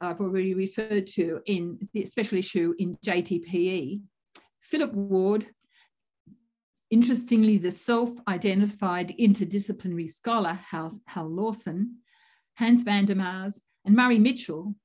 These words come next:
argue that in these times, everyone everywhere is experiencing uncertainty and stress stemming from this rare combination of complicated, disturbing events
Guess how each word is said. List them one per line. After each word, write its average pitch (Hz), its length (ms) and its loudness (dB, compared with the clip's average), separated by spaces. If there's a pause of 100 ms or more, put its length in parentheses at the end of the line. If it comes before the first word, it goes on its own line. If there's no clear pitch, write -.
(500)
argue 226 460 2
that 214 220 -2
in 226 140 4
these 294 280 2
times, 185 640 -4 (160)
everyone 214 480 2 (160)
everywhere 190 680 -2 (520)
is 208 180 -4
experiencing 196 1000 -2
uncertainty 220 1200 -2
and 170 120 -6
stress - 680 -6 (360)
stemming 254 500 4
from 220 160 2
this 175 200 -4
rare 233 440 2 (100)
combination 185 800 -6 (340)
of - 160 -14
complicated, 208 920 -4 (480)
disturbing 196 640 2
events - 600 -12